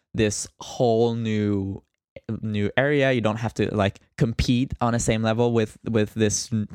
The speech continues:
kind of new company that's, that's way out there. So what is gonna cause your,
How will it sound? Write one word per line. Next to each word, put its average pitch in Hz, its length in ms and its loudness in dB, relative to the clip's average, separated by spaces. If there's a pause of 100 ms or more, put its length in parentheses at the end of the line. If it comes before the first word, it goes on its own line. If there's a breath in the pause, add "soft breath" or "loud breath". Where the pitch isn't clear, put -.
(140)
kind 107 180 2
of 101 120 0
new 110 560 2
company 113 360 -2
that's, 107 320 0
that's 104 240 0
way 104 120 2
out 104 200 2
there. 156 260 0 (720 loud breath)
So 135 440 2 (180)
what 147 440 2
is 135 440 2
gonna 123 260 0 (220)
cause 104 920 0 (540)
your, 101 540 2